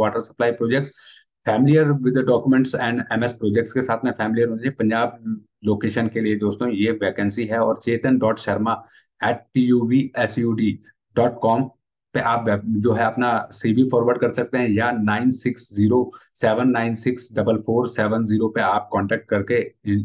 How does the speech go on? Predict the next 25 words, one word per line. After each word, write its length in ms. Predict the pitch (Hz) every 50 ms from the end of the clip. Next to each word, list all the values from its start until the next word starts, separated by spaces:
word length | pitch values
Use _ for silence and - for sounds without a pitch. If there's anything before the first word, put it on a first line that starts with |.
| 110 117
इस 440 | 113 - - - - _ _ _ -
position 320 | 110 107 101 104 107 107 104
के 80 | 135
लिए 100 | 139 139
apply 380 | - - 104 98 - 104 98 98
कर 140 | - 98 95
सकते 280 | - - - - 95
हैं। 100 | 92 90
Next 220 | 104 127 147 143 143
जॉब 180 | 135 123 120
vacancy 320 | 123 123 123 123 - - 117
again 400 | 107 104 107 117 123 127 117 123
with 300 | 120 107 - 104 104 101 107
water, 380 | 110 - - - 120 117 117 110 104 - - - - - - -
Department 420 | 120 - 123 117 104 131 127 123 123
of 160 | 120 117 107
Water 260 | 107 101 120 120 - 117
Supply 400 | - - 113 113 113 - 110 110
and 200 | 113 104 - 104
Sanitation 540 | 98 104 107 - - 117 110 - 120 123 -
पंजाब 360 | 110 107 104 104 104 107 107
के 320 | - - - 123 120 117
अंदर 300 | 110 107 110 110 113 110
ही 80 | 113 113
है। 220 | 123 127 120 120